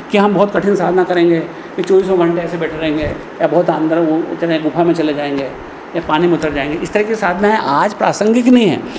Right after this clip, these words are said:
लेकिन सहज विद्योदय प्रासंगिक है, संस्कार हमारे विकल्पों को देना प्रासंगिक है। उस दौड़ से हटके उन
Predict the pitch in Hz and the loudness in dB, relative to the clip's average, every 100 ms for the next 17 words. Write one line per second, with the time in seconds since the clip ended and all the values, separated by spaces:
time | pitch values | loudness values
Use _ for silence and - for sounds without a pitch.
0 | - - 185 190 208 269 269 - - - | -10 -6 2 4 4 4 2 0 -10 0
1 | 196 214 240 208 196 208 220 226 247 180 | 2 2 0 0 0 0 0 0 0 -2
2 | 147 190 190 190 127 104 - - - - | 0 0 2 0 -4 -10 -14 -18 -18 -16
3 | - - - - - - - 392 185 - | -16 -16 -16 -16 -16 -10 0 0 0 -4
4 | - 226 233 185 190 196 208 170 196 - | -2 -2 -2 -2 0 0 0 0 0 0
5 | 208 202 180 208 202 175 147 202 196 175 | -2 0 2 2 0 -2 0 2 2 0
6 | - - - - - - - - - - | -4 -12 -16 -18 -18 -18 -18 -16 -16 -16
7 | - - - 196 151 180 214 202 220 165 | -18 -10 -2 0 2 2 2 2 0 0
8 | - 202 139 - - - 220 240 | -2 -2 -2 -4 -14 -6 0 0